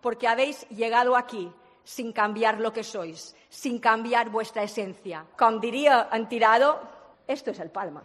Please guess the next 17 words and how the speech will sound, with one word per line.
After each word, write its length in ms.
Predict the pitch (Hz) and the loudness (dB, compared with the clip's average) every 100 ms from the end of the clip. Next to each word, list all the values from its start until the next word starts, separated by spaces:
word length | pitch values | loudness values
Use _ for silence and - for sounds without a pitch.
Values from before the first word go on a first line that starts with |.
| - | 4
Això 480 | 262 269 320 311 - | 4 10 12 12 12
és 100 | 285 | 6
lo 180 | 294 294 | 6 6
que 100 | 294 | 6
aconsegueix 1120 | 262 - 240 247 240 240 247 269 294 285 - - - | 4 4 2 2 0 2 4 6 4 0 -12 -18 -20
S'Illes 460 | - - 269 277 247 | -12 -4 2 2 2
Balears 480 | 240 220 220 220 220 | 2 4 4 2 0
Palma 300 | - 196 202 | 0 0 0
Futsal. 560 | 190 196 - 196 175 - - - - | -6 -8 -6 -4 -2 -4 -14 -20 -8
M'ho 120 | 233 | 2
heu 80 | 277 | 2
sentit 380 | 320 311 294 269 | 2 0 2 2
a 40 | |
dir 220 | 262 294 | 2 0
moltes 400 | 247 247 254 247 | -2 0 0 0
vegades, 680 | 220 214 226 208 170 - - - - - | 0 4 4 4 -2 -6 -18 -20 -14 0
però 580 | 233 226 220 220 - | 4 6 6 4 -2